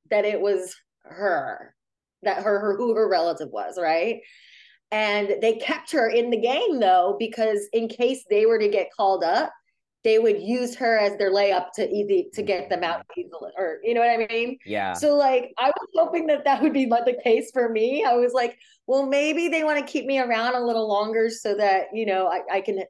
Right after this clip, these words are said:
Speaker 1: you know, they can then eliminate me later on."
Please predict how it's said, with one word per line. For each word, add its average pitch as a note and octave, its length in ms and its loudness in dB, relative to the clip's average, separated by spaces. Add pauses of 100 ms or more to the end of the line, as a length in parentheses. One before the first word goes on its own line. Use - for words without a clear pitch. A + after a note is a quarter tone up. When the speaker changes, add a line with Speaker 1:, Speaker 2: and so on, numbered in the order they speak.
Speaker 1:
you A3 140 -4
know, F3+ 100 0
they G#3 140 0
can G#3+ 180 0
then G#3 160 2
eliminate F#3+ 540 0
me F3 140 -4
later D#3+ 340 -2
on." D3+ 360 -10